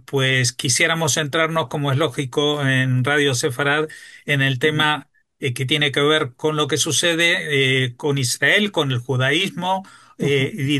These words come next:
Speaker 1: y, y dándote carta blanca para que lo enfoques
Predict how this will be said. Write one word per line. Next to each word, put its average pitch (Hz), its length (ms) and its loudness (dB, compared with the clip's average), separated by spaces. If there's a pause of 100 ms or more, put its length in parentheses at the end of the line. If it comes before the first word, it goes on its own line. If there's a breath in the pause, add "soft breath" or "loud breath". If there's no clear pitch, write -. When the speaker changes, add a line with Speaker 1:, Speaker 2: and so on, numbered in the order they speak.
Speaker 1:
y, 143 200 -4
y 135 40 0
dándote 165 680 0 (180)
carta 151 760 0
blanca 160 480 -2
para 147 420 -2
que 135 440 -2
lo 135 200 0
enfoques 156 600 -2